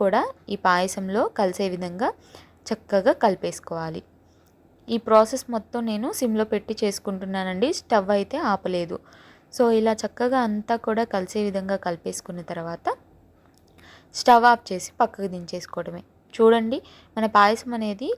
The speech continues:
కొంచెం పలుచగా ఉంది కదా, మరి మనం థిక్‌గా అయ్యేందాకా ఉంచేసుకుంటే గట్టిగా అయిపోయి గడ్డలాగా అయిపోతుంది చల్లారే కొందికి. అందుకని ఈ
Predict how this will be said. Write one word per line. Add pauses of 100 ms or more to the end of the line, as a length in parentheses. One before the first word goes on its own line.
కొంచెం
పలుచగా
ఉంది
కదా, (500)
మరి (140)
మనం (100)
థిక్‌గా
అయ్యేందాకా
ఉంచేసుకుంటే (160)
గట్టిగా
అయిపోయి (100)
గడ్డలాగా
అయిపోతుంది
చల్లారే (100)
కొందికి. (500)
అందుకని (240)
ఈ